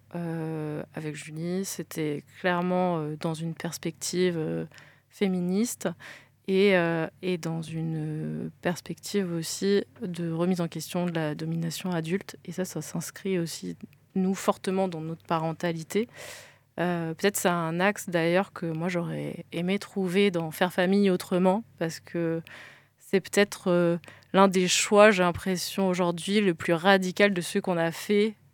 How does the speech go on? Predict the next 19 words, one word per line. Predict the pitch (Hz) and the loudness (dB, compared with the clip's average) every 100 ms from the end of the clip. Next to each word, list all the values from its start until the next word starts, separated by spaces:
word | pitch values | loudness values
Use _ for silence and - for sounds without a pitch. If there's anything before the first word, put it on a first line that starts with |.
| 175 | -4
euh, | 175 165 165 - | -2 -2 -4 -6
au-delà | - 190 185 185 196 | -4 0 6 8 8
d'avo-, | 170 165 165 175 | 4 0 0 0
d'être | 170 170 | 2 0
deux | 175 | 0
femmes | 180 - 208 196 | -2 2 4 4
et | |
de | 165 | 0
vouloir | 175 180 180 | -2 0 2
un | 170 165 | 0 -4
enfant. | 170 - 190 226 - - - _ _ 175 | -6 -6 -8 -8 -14 -20 -20 _ _ -6
Euh, | 170 | 0
sortir | 208 - 214 190 | 0 2 2 2
des | 180 | 0
normes, | 180 190 220 208 170 - | 2 4 4 2 -4 -12
c'est | - 165 | -10 -4
peut-être | 196 196 170 | -2 -2 -4
aussi | 160 - | -6 -2
remettre | 196 170 185 190 202 208 | -2 2 2 4 2 0